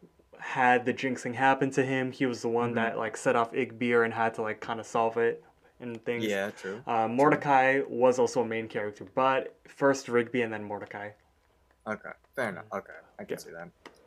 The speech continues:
Speaker 2: So then, who would be the antagonist of this episode?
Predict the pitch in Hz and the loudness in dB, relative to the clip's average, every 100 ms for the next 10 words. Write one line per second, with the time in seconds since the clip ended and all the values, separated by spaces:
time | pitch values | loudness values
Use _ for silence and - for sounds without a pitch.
0 | _ - 120 117 117 117 107 - - - | _ -6 -2 2 2 2 -4 -8 -12 -6
1 | 113 110 95 101 98 98 95 95 - 98 | -4 -2 -2 -4 -4 -6 -8 -12 -14 -8
2 | 98 98 92 101 98 95 92 - 95 95 | -6 -6 -8 -10 -8 -12 -12 -12 -12 -10
3 | - - 95 92 | -14 -10 -8 -8